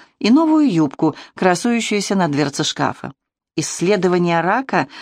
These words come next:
озадаченно спрашивает он, глядя на этикетку. "Какое отношение?" "Это магазин", вызывающе обрываю я, "благотворительный". "Вот как?" тактично замечает он,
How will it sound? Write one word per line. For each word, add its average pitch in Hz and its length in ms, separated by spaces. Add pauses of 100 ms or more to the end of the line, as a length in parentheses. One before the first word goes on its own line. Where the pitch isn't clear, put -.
(120)
озадаченно 160 600
спрашивает 160 680
он, 151 140
глядя 147 320
на 156 180
этикетку. 139 640 (260)
"Какое 277 460
отношение?" 233 760 (680)
"Это 269 340
магазин", 233 800
вызывающе 175 640
обрываю 175 480
я, 170 240 (200)
"благотворительный". 180 1080 (380)
"Вот 147 320
как?" 262 200 (340)
тактично 208 480
замечает 196 600
он, 190 200